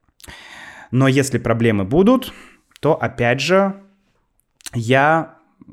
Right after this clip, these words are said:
в Telegram-канале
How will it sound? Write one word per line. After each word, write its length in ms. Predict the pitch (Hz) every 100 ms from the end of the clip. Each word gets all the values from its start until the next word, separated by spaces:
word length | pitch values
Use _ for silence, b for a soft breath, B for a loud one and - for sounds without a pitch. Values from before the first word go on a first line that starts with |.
| - -
в 1000 | - 53 50 50 - - - - 110 -
Telegram-канале 1300 | - 127 120 123 110 104 113 104 98 107 160 196